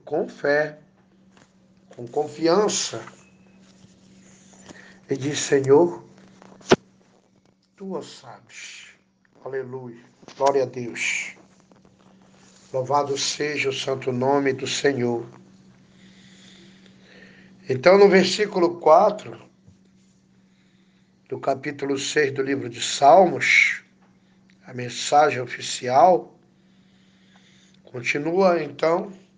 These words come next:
exatamente o salmista recorrendo em buscar, encontrar, a se refugiar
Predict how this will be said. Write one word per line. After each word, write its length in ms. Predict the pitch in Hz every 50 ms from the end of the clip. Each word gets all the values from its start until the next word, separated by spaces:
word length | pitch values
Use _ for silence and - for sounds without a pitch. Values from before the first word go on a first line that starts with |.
| _ _ _ _ _ _ _ _ _ _ _ _ _ _ _ _ _ _ -
exatamente 920 | 135 131 127 139 175 196 190 - 208 165 143 143 151 160 170 170 170 -
o 20 | -
salmista 800 | - - - 165 160 139 131 135 156 180 - - - - - - - _ _ _ _ _ _ _ _ _ _ _ _ _ _ _ _ _ _ _ _ _ _ _ _ _ _ _ _ _ _ _ _ _ _ 190 _ _ 190 - _ _ _ _ - _ - - - _ _ _ _ _ _ _ _ _ _ _ _ - _ _ _ - _ _ - - - - - - - -
recorrendo 840 | - - - 160 175 170 - 180 175 123 151 190 220 247 240 233 233
em 80 | 220
buscar, 640 | 196 185 190 - - - - - 156 160 175 185 180
encontrar, 720 | 180 170 165 - - 165 147 139 139 - 147 156 170 175 156
a 140 | 147 135 135
se 100 | - 151
refugiar 920 | 143 147 147 139 - 160 156 139 127 131 139 143 147 165 175 170 170 -